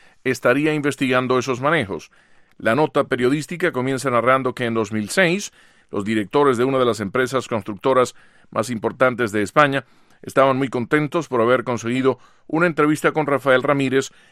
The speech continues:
entonces presidente de P D V S A, para hablar de sus planes para presentarse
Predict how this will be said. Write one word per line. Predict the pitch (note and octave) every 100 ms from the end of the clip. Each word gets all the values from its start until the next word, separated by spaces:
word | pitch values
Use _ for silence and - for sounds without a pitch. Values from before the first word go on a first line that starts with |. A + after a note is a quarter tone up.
| _ -
entonces | A#2+ - F3 C#3+ C3+ A#2+
presidente | C3 C3 B2+ C3 B2+
de | B2
P | A2
D | A2+
V | D3
S | D3 C#3+
A, | C#3 _ _ _ -
para | B2 A#2+
hablar | C3 D3 C#3+
de |
sus | B2+ A2+
planes | C#3+ C#3 C#3 B2+
para | A2+ G#2+
presentarse | A2 G#2+ G2+ C#3+ C3 C#3